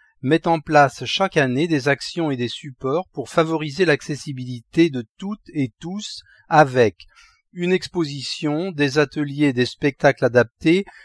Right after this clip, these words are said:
sur la thématique de la différence ou avec des artistes en situation de handicap, des programmes en facile à lire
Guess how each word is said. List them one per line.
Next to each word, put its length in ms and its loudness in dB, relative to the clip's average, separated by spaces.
sur 220 -2
la 120 6
thématique 640 2
de 80 -2
la 140 6
différence 840 -4
ou 140 2
avec 260 4
des 200 0
artistes 500 -4
en 80 -4
situation 560 -4
de 100 -6
handicap, 600 2
des 140 4
programmes 680 2
en 260 -6
facile 680 -2
à 160 6
lire 400 -2